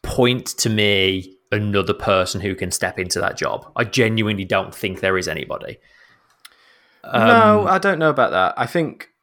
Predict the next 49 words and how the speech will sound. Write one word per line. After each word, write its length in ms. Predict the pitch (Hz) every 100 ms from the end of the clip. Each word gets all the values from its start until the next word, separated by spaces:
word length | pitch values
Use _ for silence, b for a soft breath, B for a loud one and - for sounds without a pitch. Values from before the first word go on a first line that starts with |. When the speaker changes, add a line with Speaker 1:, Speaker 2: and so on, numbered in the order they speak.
| _
Speaker 2:
that 340 | 147 151 117 92 95 151
there's 180 | 160 180
no 200 | 208 180
individual 800 | 175 156 127 135 131 117 87 123 b b b _ _ _
that 180 | 107 -
can 200 | - 98
step 260 | - 98 104
into 200 | 98 98
the 60 |
Speaker 1:
Well, 100 | 196
Speaker 2:
job 180 | 101 90
Speaker 1:
yeah, 160 | 127 117
well, 100 | 127
Speaker 2:
because 220 | 110 107
Speaker 1:
this 40 |
is 40 | 135
Speaker 2:
as, 40 |
Speaker 1:
it, 100 | 135
isn't 220 | 131 143
Speaker 2:
as, 120 | 151 139
Speaker 1:
it? 60 | -
Speaker 2:
as 220 | 156 143
you 80 | 135
can 200 | 139 120
see, 320 | - 143 107
as 240 | 123 131
you, 100 | 127 -
as, 220 | 127 120 123
as 260 | 113 123 113
has 200 | 117 107
played 260 | - 127 110
out 180 | 107
over 120 | 101 107
the 80 |
course 220 | 101 107 -
of 60 |
two 140 | - 98
seasons, 580 | - 123 110 80 98 101
it's 140 | -
not 220 | 120 95
a 40 | -
job 280 | 117 101 101
that 140 | 95
any 220 | 101 104 92
individual 640 | 110 101 98 101 - 92
can 180 | 92 98
do. 240 | 117 127 87
It's 160 |
a, 60 | 90